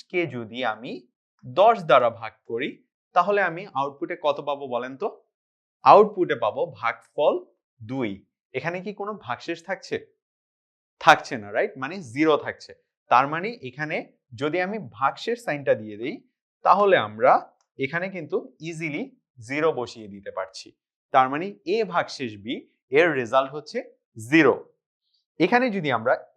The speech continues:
এ প্লাস প্লাস করি, প্লাস প্লাসটা কি অপারেটর? একটু চিন্তা করে বলেন তো। আপনারা যারা ইনক্রিমেন্ট ভাবছেন তারা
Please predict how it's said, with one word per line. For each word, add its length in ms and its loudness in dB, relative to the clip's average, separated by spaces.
এ 20 -2
প্লাস 200 2
প্লাস 180 -2
করি, 180 -8
প্লাস 220 4
প্লাসটা 340 -4
কি 120 -18
অপারেটর? 340 -6
একটু 140 -14
চিন্তা 280 -4
করে 220 -4
বলেন 280 -4
তো। 40 4
আপনারা 300 0
যারা 120 2
ইনক্রিমেন্ট 520 -4
ভাবছেন 340 -4
তারা 140 6